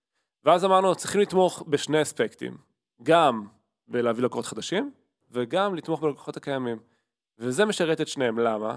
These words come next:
כי כשלקוח חדש מצטרף, הוא מוסיף אנשים לוואפ, כי אנשים משלמים חדשים הצטרפו, אז כל מי, כל החבר'ה שעובדים בסיילס, במרקטינג, ב-customer success, תורמים למטריקה הזאת. המרקטינג מביא לקוחות חדשים,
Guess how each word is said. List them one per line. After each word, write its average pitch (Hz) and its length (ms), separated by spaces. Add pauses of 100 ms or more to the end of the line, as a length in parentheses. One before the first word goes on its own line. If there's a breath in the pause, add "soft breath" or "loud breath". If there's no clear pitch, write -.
(120)
כי 127 100
כשלקוח 147 800
חדש 135 420
מצטרף, 117 680
הוא 131 100
מוסיף 127 340
אנשים 127 300
לוואפ, 104 460 (180)
כי 120 60
אנשים 131 280
משלמים 123 360
חדשים 117 380
הצטרפו, 107 560 (400)
אז 117 220 (120)
כל 165 140
מי, 165 260
כל 175 140
החבר'ה 160 280
שעובדים 135 400
בסיילס, 113 560
במרקטינג, 120 840 (560)
ב-customer 151 440 (100)
success, 117 500
תורמים 131 320
למטריקה 185 440
הזאת. 117 240 (320)
המרקטינג 131 440
מביא 123 100
לקוחות 120 240
חדשים, 117 440